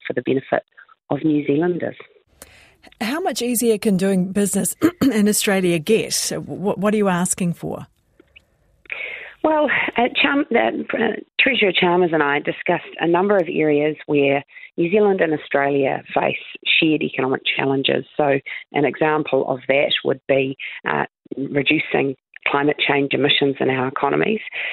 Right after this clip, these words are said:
Speaker 1: Uh, and we talked about how that's gonna be easier for businesses and those choosing to invest in our two countries if we have aligned regulations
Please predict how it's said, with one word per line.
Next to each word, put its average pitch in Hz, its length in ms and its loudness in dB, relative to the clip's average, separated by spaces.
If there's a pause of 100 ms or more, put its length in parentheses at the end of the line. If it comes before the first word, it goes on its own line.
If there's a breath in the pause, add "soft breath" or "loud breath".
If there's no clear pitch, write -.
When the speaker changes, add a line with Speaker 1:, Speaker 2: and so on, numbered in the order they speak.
(220 loud breath)
Speaker 1:
Uh, - 60 2
and 170 240 2
we 180 80 4
talked 185 240 0
about 156 300 0
how 156 240 0
that's 156 240 0
gonna 147 120 -2
be 143 260 -2
easier 165 720 2
for - 160 -2
businesses 147 560 2
and 120 120 -12
those 127 100 -4 (100)
choosing 139 400 0
to 127 100 -8
invest - 580 -4
in 135 80 0
our 135 200 0
two 131 160 2
countries 147 380 -2
if 151 140 0
we 147 180 2
have 127 140 2 (160)
aligned 127 500 0
regulations 127 680 -2